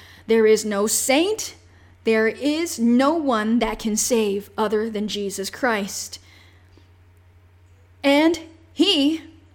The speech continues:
does not need any person to mediate in between. Like some people, they seek, uh, someone to mediate. They seek a saint.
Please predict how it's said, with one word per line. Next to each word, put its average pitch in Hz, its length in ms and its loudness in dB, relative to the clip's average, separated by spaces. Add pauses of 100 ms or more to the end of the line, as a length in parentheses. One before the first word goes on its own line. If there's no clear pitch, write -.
(200)
does 247 160 -4
not 240 200 4
need 294 240 2
any 311 460 -2 (220)
person 269 500 0
to 240 540 -2
mediate 262 680 0
in 233 140 0
between. 262 540 2
Like 247 200 2
some 339 300 0
people, 262 420 0
they 226 160 0
seek, 311 420 -6 (440)
uh, 247 160 0
someone 285 380 0
to 339 120 0
mediate. 302 640 0 (420)
They 262 260 4
seek 359 520 -2 (100)
a 254 160 4
saint. 359 720 0